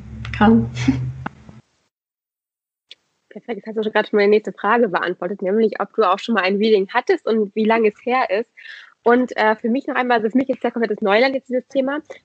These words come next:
Speaker 2: Man macht dieses Reading nur einmal, richtig? Also man kann sich ja nur einmal lesen lassen oder kann man sowas auch nochmal wiederholen?
Speaker 1: Ähm, theoretisch kannst du's auch bei verschiedenen,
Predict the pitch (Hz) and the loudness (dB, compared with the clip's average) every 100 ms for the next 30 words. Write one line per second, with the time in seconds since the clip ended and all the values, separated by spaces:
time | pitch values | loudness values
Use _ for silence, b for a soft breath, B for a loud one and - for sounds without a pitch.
0 | - 214 220 240 - 247 214 - 214 214 | -4 0 2 0 -2 -4 -4 -4 -2 -2
1 | 208 - 208 208 - 190 190 208 202 180 | -2 -2 0 0 0 0 2 0 0 -4
2 | 165 165 - _ - 196 - - 370 - | -6 -8 -12 _ -6 -6 -4 -4 -4 -4
3 | - - 202 196 202 202 - _ _ _ | -8 -4 -2 0 0 -2 -4 _ _ _
4 | _ - 220 214 214 202 202 190 185 196 | _ -4 0 0 0 0 0 0 -2 0
5 | 190 190 190 - 185 190 240 254 262 269 | 2 0 -2 -4 0 0 0 -2 -2 -2
6 | 285 220 208 208 208 196 190 185 180 185 | -2 0 0 -2 -4 -4 -2 -4 -4 -2
7 | 185 185 180 180 180 190 214 285 349 _ | 0 -2 -2 -4 -2 -2 0 -2 -6 _
8 | _ _ _ _ _ _ _ _ - 233 | _ _ _ _ _ _ _ _ -6 -2
9 | 233 226 233 233 233 226 226 226 226 - | 2 2 0 0 0 2 2 0 -6 -18
10 | _ _ B B - - 220 196 202 285 | _ _ B B -6 2 2 2 -4 -6
11 | 269 - 247 233 220 - 214 208 202 - | -6 -2 -2 -2 -10 -2 0 0 -2 -2
12 | 202 196 196 - 196 - 254 254 247 233 | 0 0 -2 -8 -8 -4 0 2 2 2
13 | 220 220 220 | 2 0 -2